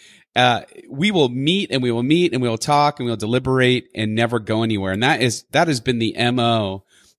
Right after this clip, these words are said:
of a lot of mainline denominational churches. A-, and I, I just came to a point in my life where I'm just like, I can't do that anymore. I just can't be a part of something that's not gonna do anything.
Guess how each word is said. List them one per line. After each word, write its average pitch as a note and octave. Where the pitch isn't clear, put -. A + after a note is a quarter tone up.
of A2
a A2
lot A#2
of A2+
mainline A2+
denominational G#2
churches. G#2+
A-, -
and G2+
I, D3
I D#3
just D3+
came A#2+
to A#2+
a G#2
point A#2
in E2
my G#2+
life G#2
where G#2+
I'm G#2
just G2+
like, F#2+
I B2
can't E3+
do C#3+
that B2+
anymore. F#2+
I A#2
just E3
can't E3+
be C#3+
a C3
part C3
of B2+
something A2
that's G#2
not A2
gonna A2+
do A#2+
anything. F#2